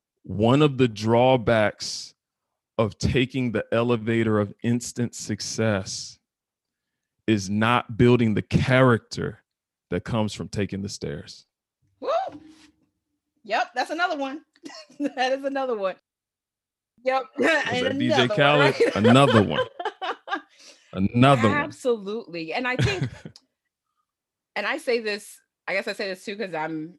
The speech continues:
Speaker 2: I'm in process and, you know, learning along the way.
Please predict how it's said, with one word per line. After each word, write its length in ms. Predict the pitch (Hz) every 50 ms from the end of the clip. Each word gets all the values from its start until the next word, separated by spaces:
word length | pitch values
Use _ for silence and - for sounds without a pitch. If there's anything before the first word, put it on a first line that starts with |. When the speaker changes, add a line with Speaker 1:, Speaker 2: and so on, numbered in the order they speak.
| _ -
Speaker 2:
I'm 160 | 170 170 147
in 200 | - 220 262 269
process 640 | 254 - 185 170 156 165 - - 160 151 151 151 _
and, 360 | 160 156 143 139 143 147 147 156
you 80 | 156
know, 360 | 151 143 143 139 143 139 131 139
learning 560 | 156 170 185 180 175 175 175 165 165 160 160 -
along 420 | - 175 165 160 160 151 160 185 170
the 100 | 165 143
way. 260 | 143 147 151 147